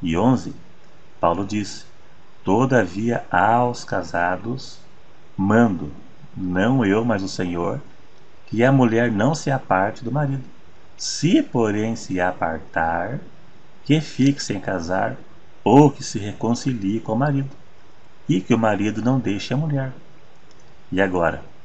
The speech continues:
Então o casal crente, quando se separa, não pode mais se casar. Mas será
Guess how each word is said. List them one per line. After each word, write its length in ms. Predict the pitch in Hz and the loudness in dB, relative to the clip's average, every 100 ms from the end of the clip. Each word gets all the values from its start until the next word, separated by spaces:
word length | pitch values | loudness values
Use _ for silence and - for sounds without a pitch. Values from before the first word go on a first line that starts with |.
| - - - - - - - | -14 -14 -14 -12 -12 -8 0
Então 400 | 90 82 104 143 | 0 4 6 6
o 60 | 147 | 6
casal 360 | 113 92 131 | 2 4 0
crente, 540 | - 92 82 78 - - - - - - | 0 -2 -2 -6 -10 -12 -14 -14 -14 -4
quando 240 | 92 92 | -2 -2
se 180 | - 92 | -4 -4
separa, 720 | - 82 - 92 107 107 - - - - - - - | -4 -6 0 2 4 2 -4 -10 -14 -14 -14 -12 -4
não 320 | 92 87 117 | 4 8 8
pode 320 | 113 104 104 | 6 4 4
mais 300 | 95 90 98 | 2 0 0
se 140 | - 95 | -4 -2
casar. 480 | 110 101 104 135 - - - - - - - - | -2 0 2 0 0 -10 -14 -14 -14 -14 -12 -2
Mas 320 | 95 101 117 | 6 6 6
será 420 | - 147 120 107 | 4 6 6 4